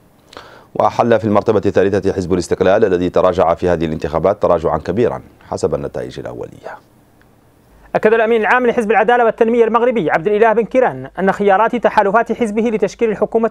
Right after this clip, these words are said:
Speaker 2: المقبلة بعد أن حصل على المرتبة الأولى في الانتخابات التشريعية مفتوحة على جميع الأحزاب باستثناء حزب واحد يرى أنه لن تكون له فرصة للتحالف معه وهو حزب الأصالة والمعاصرة.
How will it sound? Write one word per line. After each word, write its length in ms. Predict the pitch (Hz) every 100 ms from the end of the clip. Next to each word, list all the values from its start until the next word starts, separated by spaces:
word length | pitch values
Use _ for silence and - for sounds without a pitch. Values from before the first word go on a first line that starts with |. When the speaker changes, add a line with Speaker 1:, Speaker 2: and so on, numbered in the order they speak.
| 233
Speaker 2:
المقبلة 540 | 185 233 - 180 135 - _ _ _ _ _ -
بعد 260 | 160 160 185
أن 220 | 185 175
حصل 280 | 226 - 220
على 180 | 190
المرتبة 380 | 175 208 - 208 190
الأولى 320 | 190 226 214
في 60 |
الانتخابات 540 | 214 165 185 185 170 240
التشريعية 720 | 214 226 240 233 240 135 120 _ _ - -
مفتوحة 480 | 170 - 226 233 226
على 320 | 226 165 170
جميع 320 | 151 175 214 180
الأحزاب 680 | 202 - 226 208 135 123 143 _ _ _
باستثناء 560 | 170 180 233 165 214 190
حزب 400 | - 202 165 208
واحد 460 | 233 156 - 127 - _ _ -
يرى 280 | 180 202 208
أنه 320 | 196 214 214 175
لن 160 | 208
تكون 360 | - - 214 214
له 320 | 208 156 185
فرصة 280 | 180 208 208 220
للتحالف 600 | 190 180 170 208 208 180
معه 360 | 170 190 196
وهو 340 | 208 190 175 165
حزب 280 | 226 202 196
الأصالة 420 | - - 202 214 175
والمعاصرة. 680 | 175 202 190 208 165 127